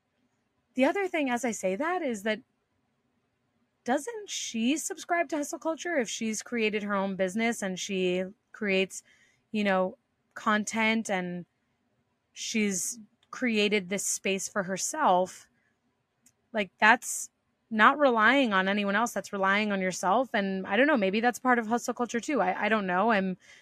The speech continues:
not an expert on the, on that term either. But, um, as I, as I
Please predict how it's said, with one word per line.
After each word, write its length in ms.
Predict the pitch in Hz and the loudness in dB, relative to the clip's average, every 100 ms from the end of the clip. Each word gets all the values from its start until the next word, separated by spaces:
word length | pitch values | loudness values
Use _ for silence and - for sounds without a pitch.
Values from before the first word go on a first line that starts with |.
| _ 214 | _ 0
not 120 | 202 | 0
an 80 | 190 | 0
expert 400 | 202 - 226 214 | -4 -2 0 0
on 180 | 196 | 0
the, 280 | 190 190 190 202 | 2 2 2 -2
on 200 | 185 190 | -2 0
that 180 | 185 - | 0 -2
term 300 | - 196 185 | -2 -2 -2
either. 460 | 175 180 247 294 277 - - _ - | -2 4 6 6 2 -12 -20 _ 4
But, 240 | 214 208 - | 4 4 0
um, 380 | 220 202 185 185 - | 2 4 2 -2 4
as 220 | 240 254 | 4 6
I, 240 | 254 220 - | 2 2 0
as 160 | 254 | 0
I 80 | 269 | 4